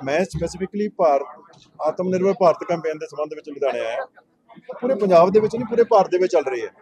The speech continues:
ਪੰਜਾਬ ਦੇ ਵਿੱਚ ਵੀ ਚੱਲ ਰਹੀ ਹੈ, ਭਾਰਤ ਦੇ ਵਿੱਚ ਵੀ ਚੱਲ ਰਹੀ ਹੈ। Basically ਮਕਸਦ ਇਹ ਹੈਗਾ ਕਿ ਜਿਹੜਾ ਸਾਡਾ ਸਵਦੇਸ਼ੀ ਪ੍ਰੋਡਕਟ ਨੇ, ਉਹਨਾਂ ਨੂੰ ਪ੍ਰਮੋਟ ਕੀਤਾ ਜਾਵੇ। ਸਾਡੀ ਆਪਣੀ ਮਾਰਕੀਟ, ਆਪਣੀ ਇੰਡਸਟਰੀ ਤਗੜੀ ਹੋਵੇ। ਹੁਣ ਲੁਧਿਆਣਾ ਦੇ ਵਿੱਚ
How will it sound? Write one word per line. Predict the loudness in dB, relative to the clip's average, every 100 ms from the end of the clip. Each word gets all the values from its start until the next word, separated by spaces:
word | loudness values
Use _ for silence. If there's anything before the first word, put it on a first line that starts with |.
| _ _
ਪੰਜਾਬ | -6 0 2 2
ਦੇ |
ਵਿੱਚ | -4 -4
ਵੀ | -6
ਚੱਲ | -4 -4
ਰਹੀ | -6 -10
ਹੈ, | -6
ਭਾਰਤ | -4 -4
ਦੇ | -6
ਵਿੱਚ | -12 -10
ਵੀ | -8
ਚੱਲ | -6 -6
ਰਹੀ | -4
ਹੈ। | -4 -4 -12 -20 _ _ _ -18 -10
Basically | -8 -6 -8 -2 -2 -2 -4
ਮਕਸਦ | -4 -2 2 4
ਇਹ |
ਹੈਗਾ | 4 4 2
ਕਿ | 0
ਜਿਹੜਾ | 0 0
ਸਾਡਾ | -2 -2 -2
ਸਵਦੇਸ਼ੀ | -4 -10 -8 -8 -2 -4
ਪ੍ਰੋਡਕਟ | -2 -2 2 2 0
ਨੇ, | -10 -10 -14 -20 _ -20 -20 -16 -16 -6
ਉਹਨਾਂ | -2 0
ਨੂੰ | 2 2
ਪ੍ਰਮੋਟ | 0 -2
ਕੀਤਾ | -4 -6 -4
ਜਾਵੇ। | -2 -4 -8 -4
ਸਾਡੀ | 0 4 6
ਆਪਣੀ | 4 2 0
ਮਾਰਕੀਟ, | 2 2 2 0 0
ਆਪਣੀ | 0 -2
ਇੰਡਸਟਰੀ | -2 -2 0 -2
ਤਗੜੀ | 0 0 2
ਹੋਵੇ। | 0 0 -6 -10 _ _ _ -10
ਹੁਣ | -2 0
ਲੁਧਿਆਣਾ | 2 2 0 2
ਦੇ | 2
ਵਿੱਚ | 0 -2